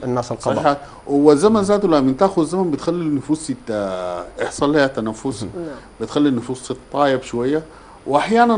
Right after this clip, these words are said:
Speaker 2: الطرفين يجوا المحكمة ويخشوا المحكمة ويحضروها، يطلعوا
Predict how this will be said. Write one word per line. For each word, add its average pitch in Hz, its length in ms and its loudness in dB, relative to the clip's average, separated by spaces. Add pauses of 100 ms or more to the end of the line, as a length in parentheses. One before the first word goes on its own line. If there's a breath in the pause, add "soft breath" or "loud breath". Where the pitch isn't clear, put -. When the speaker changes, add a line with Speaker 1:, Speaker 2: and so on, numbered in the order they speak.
Speaker 2:
الطرفين 170 520 0
يجوا 185 200 2
المحكمة 117 680 2 (460 loud breath)
ويخشوا 175 400 -2
المحكمة 156 500 2
ويحضروها، 113 760 0 (480 loud breath)
يطلعوا 190 440 0